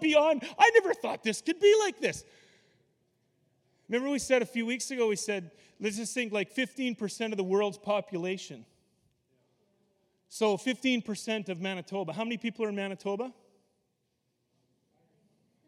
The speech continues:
How many? Okay, let's make it a little, huh? Okay,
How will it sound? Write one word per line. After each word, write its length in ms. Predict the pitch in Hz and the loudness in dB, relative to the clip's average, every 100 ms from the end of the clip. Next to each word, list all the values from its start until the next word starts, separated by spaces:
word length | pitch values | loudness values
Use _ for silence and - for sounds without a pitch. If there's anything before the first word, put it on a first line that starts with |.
| _ | _
How 60 | 214 | -8
many? 300 | 214 247 294 - _ _ _ _ _ _ _ _ _ _ _ _ _ _ _ 208 | -4 -4 -8 -18 _ _ _ _ _ _ _ _ _ _ _ _ _ _ _ -8
Okay, 100 | 185 | -6
let's 220 | 180 - | -6 -4
make 180 | 190 185 | -2 -2
it 80 | 175 | -2
a 40 | |
little, 200 | 175 143 _ _ | -4 -8 _ _
huh? 160 | 202 254 - - _ _ _ _ _ | -4 -4 -6 -20 _ _ _ _ _
Okay, 300 | 233 233 190 | 0 0 0